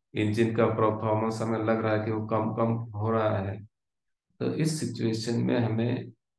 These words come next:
precautionary landing करना पड़ता है। और जो next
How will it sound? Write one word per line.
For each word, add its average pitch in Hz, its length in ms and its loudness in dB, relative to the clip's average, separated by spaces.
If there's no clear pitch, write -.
precautionary 120 840 0
landing 104 720 0
करना 92 340 -2
पड़ता 90 500 -6
है। - 280 -14
और 113 300 2
जो 113 300 2
next 117 600 0